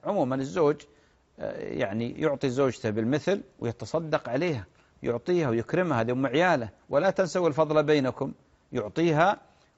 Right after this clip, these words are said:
وينفق عليها. بارك الله فيك. وضاح من الإمارات يقول: "هل يجوز نتف الشعر الزائد في الأنف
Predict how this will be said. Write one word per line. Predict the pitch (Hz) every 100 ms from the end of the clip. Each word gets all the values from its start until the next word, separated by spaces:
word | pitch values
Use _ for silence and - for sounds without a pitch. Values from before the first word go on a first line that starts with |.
| 135
وينفق | 139 165 - 165 165 143 -
عليها. | 131 147 131
بارك | 120 143 131 -
الله | 131 135 127 - -
فيك. | 147 - - _ _ _ _ _ _ _ _ _ _ _ _ _ _ _ _ _ _ _ _ _ _ _ _ - _ _ _ -
وضاح | 147 139 160 190 147
من | 147 143
الإمارات | 135 131 127 120 98
يقول: | 127 - 143
"هل | 160 175
يجوز | 151 156 127
نتف | 143 - 135
الشعر | - - 127 120
الزائد | 110 131 117 110
في | -
الأنف | 104 117 135 -